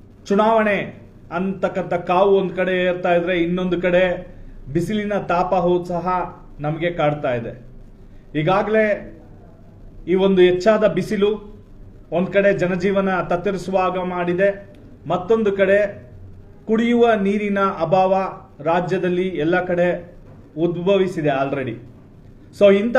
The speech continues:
ಒಂದು ಸಂದರ್ಭದಲ್ಲಿ ನಮಗೆ ನಿಜವಾಗ್ಲೂ ಆಘಾತಕಾರಿಯಾಗಿ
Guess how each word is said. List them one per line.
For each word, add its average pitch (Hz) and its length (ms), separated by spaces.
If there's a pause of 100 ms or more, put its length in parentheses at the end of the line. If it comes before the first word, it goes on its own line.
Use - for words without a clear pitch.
(160)
ಒಂದು 233 160
ಸಂದರ್ಭದಲ್ಲಿ 202 1080 (1200)
ನಮಗೆ 196 320
ನಿಜವಾಗ್ಲೂ 208 880
ಆಘಾತಕಾರಿಯಾಗಿ 202 1200